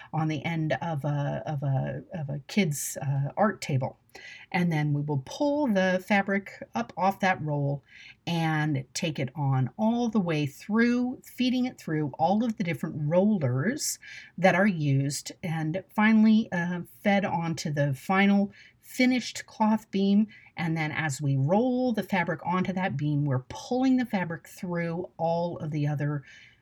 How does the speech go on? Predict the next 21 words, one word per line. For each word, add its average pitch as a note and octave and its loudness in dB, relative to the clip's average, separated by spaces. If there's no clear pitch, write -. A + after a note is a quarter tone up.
ranges, D3+ -2
uh, C#3+ 0
in, D3+ -2
and D#3 -2
it's D3 -2
called D#3 -2
a - -4
pad D#3+ -4
range D3 -2
because C#3 -4
we D#3 -4
use C#3 0
sponges D#3 0
or C3+ 2
pads - -4
to - -6
apply C#3+ -2
many C#3+ 2
of C3 0
the C#3 -4
finishes. - -6